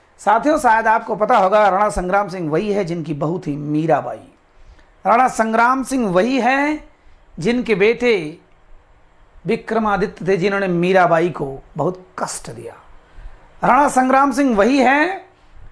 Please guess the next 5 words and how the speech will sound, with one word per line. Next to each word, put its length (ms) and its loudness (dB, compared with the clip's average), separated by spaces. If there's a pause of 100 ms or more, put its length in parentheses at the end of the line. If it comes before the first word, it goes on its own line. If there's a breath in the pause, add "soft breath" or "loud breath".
(140)
जिनके 440 0
बेटे 640 0 (720)
उदय 260 4
सिंह 320 -4
थे 200 -10